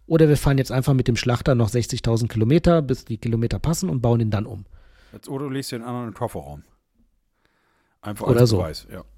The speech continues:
Speaker 2: Aber
Speaker 1: Oder
Speaker 2: das
Speaker 1: so.
Speaker 2: ist natürlich dann blöd, ne? Dass du dann die Kilometerzahl einfach nicht mehr drauf kriegst.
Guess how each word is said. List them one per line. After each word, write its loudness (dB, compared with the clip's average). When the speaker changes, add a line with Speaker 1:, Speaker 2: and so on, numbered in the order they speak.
Speaker 2:
Aber -8
Speaker 1:
Oder 2
Speaker 2:
das -2
Speaker 1:
so. -2
Speaker 2:
ist -10
natürlich -14
dann -12
blöd, -12
ne? -14
Dass -14
du -14
dann -12
die -12
Kilometerzahl -8
einfach -10
nicht -10
mehr -12
drauf -12
kriegst. -20